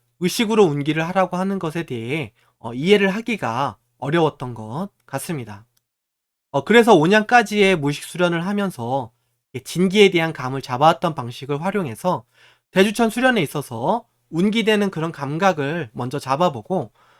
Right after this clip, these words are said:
어, 그것을 바탕으로 의식 운기에 대한 감을 잡아보기로 하였습니다. 어, 그래서 처음에는 무의식 수련처럼 성문을 중심으로 축기를 하고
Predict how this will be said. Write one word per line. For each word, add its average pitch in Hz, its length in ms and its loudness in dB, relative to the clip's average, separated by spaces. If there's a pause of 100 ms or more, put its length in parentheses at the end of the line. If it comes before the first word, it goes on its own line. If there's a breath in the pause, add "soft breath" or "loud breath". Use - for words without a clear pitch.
(160 soft breath)
어, 143 100 -6
그것을 233 400 4
바탕으로 165 840 0 (440)
의식 196 300 0
운기에 170 320 2
대한 147 200 -2
감을 131 640 -6
잡아보기로 135 880 -2 (240)
하였습니다. 120 720 -6 (880)
어, 127 120 -6
그래서 220 320 6
처음에는 185 760 2 (440)
무의식 220 400 2
수련처럼 180 680 0 (300)
성문을 226 480 4
중심으로 160 500 -4
축기를 175 380 -4
하고 180 640 -4